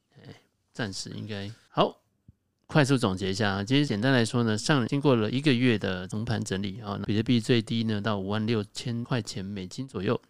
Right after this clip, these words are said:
那现在的价位大概又回到六万二。那市场针对于联准会不降息或者降息幅度缩减这件事情，大概已经 price in，来反映完了，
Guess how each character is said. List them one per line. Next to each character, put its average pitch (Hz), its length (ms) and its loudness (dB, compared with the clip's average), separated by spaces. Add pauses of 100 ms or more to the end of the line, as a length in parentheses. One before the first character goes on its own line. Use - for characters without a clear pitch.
(180)
那 113 80 -6
现 110 180 -4
在 101 300 -4
的 95 140 -10
价 107 160 -4
位 104 100 -2
大 117 120 -4
概 117 60 0
又 123 160 -2
回 110 140 -6
到 110 120 -4 (220)
六 123 160 -4
万 113 140 -4
二。 135 180 0 (760)
那 104 340 0
市 - 180 -2
场 101 280 2 (140)
针 156 320 0
对 156 180 6
于 113 300 2
联 127 160 0
准 110 180 -2
会 113 260 -2 (260)
不 131 120 -10
降 143 340 2
息 - 260 -4
或 131 140 0
者 135 80 2
降 139 260 2
息 113 180 -4
幅 - 180 -8
度 123 200 -4
缩 147 240 0
减 107 180 -4
这 104 120 -4
件 117 100 0
事 117 160 -4
情， - 220 -12
大 123 100 -8
概 110 180 -2
已 92 80 -4
经 107 440 -6
price 110 340 -4
in， 101 140 -8 (200)
来 110 120 -2
反 107 180 -4
映 107 120 -2
完 92 220 -6
了， 95 100 -8